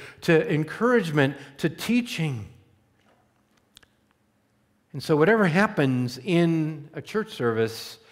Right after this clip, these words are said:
one of the things that should happen is that the Word of God should be central. I hope you've noticed that already at New Life Church, and hopefully that's one of the reasons you're here. This Sunday is a little bit unusual in that we have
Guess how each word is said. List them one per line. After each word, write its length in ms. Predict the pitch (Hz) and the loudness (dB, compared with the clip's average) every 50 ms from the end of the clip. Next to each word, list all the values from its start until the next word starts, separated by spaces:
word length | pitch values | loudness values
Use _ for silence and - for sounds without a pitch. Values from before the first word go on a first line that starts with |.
| - - _ | -20 -20 _
one 220 | - 139 170 202 | 0 2 2 4
of 100 | 190 175 | 4 2
the 40 | 170 | 0
things 440 | 151 - - 180 170 165 160 147 127 | -4 -4 -4 -2 0 0 -2 -2 -2
that 180 | 147 143 143 - | -4 -6 -6 -8
should 220 | - - 196 160 | -6 -4 -4 -2
happen 560 | 139 135 131 127 - - 123 120 120 120 117 - - - - - _ - | -2 -2 -4 -4 -4 -4 -4 -4 -4 -6 -8 -10 -20 -20 -20 -20 _ -4
is 220 | 151 143 143 127 | -2 -2 -2 0
that 180 | 143 143 139 143 | 0 -2 -2 -2
the 80 | 147 131 | -6 -4
Word 220 | 127 139 147 147 | 0 0 0 0
of 80 | 143 127 | 0 -2
God 360 | 135 120 117 120 120 120 123 135 - | -2 0 0 0 0 -2 -6 -16 -18
should 240 | - - - 127 120 | -16 -14 -12 -12 -10
be 80 | 123 117 | -12 -12
central. 500 | - - 127 117 110 - - 101 95 95 92 _ _ _ _ _ _ _ _ _ _ _ - | -10 -8 -10 -10 -10 -12 -16 -16 -16 -18 -20 _ _ _ _ _ _ _ _ _ _ _ 0
I 80 | 180 | 2
hope 220 | 175 185 208 190 196 | 4 4 2 4 4
you've 160 | 190 180 165 | 2 4 6
noticed 360 | 165 170 185 202 202 202 - | 6 4 6 4 2 2 2
that 280 | 208 185 170 180 196 - | 4 4 4 4 2 2
already 480 | 151 151 151 147 147 143 147 165 185 | 0 0 2 4 2 4 4 4 2
at 100 | 196 185 | 2 0
New 140 | 180 160 180 | 0 -2 0
Life 200 | 185 175 185 180 | 0 0 -2 -2
Church, 340 | - 185 196 220 233 226 - | -2 0 0 0 0 -2 -6
and 100 | 170 147 | -4 -2
hopefully 380 | 135 147 151 - 156 160 156 151 | -2 -2 -4 -4 0 0 2 4
that's 240 | 151 143 143 143 | 2 0 0 -2
one 100 | 175 165 | -4 -4
of 80 | 147 147 | -2 -2
the 80 | 139 139 | -2 -2
reasons 420 | 143 156 160 143 139 135 131 - | 0 -2 -2 -2 -2 -6 -6 -6
you're 120 | 156 139 | -10 -12
here. 420 | 123 139 156 147 143 185 214 208 - - _ _ _ _ _ _ _ _ _ _ _ _ _ _ _ _ _ _ _ _ _ _ _ _ _ _ _ _ _ _ _ _ _ _ _ _ _ _ _ _ _ _ _ _ _ _ _ - - - - _ _ | -12 -12 -10 -10 -8 -8 -10 -12 -16 -20 _ _ _ _ _ _ _ _ _ _ _ _ _ _ _ _ _ _ _ _ _ _ _ _ _ _ _ _ _ _ _ _ _ _ _ _ _ _ _ _ _ _ _ _ _ _ _ -20 -20 -20 -20 _ _
This 160 | 175 165 190 | 0 0 0
Sunday 280 | 185 - 220 214 196 175 | 2 4 4 6 6 6
is 100 | 160 139 | 6 4
a 60 | 156 151 | 2 4
little 220 | 156 208 240 226 | 4 4 4 4
bit 120 | 170 160 | 4 4
unusual 560 | 143 139 127 120 110 110 110 110 127 147 185 190 | 4 4 2 2 0 0 0 0 0 0 2 2
in 160 | 151 147 151 | 2 2 2
that 160 | 143 139 156 | 2 0 0
we 160 | 143 147 160 147 | 0 0 0 2
have 460 | 151 156 147 143 143 143 127 117 | 2 2 4 2 2 0 -2 -6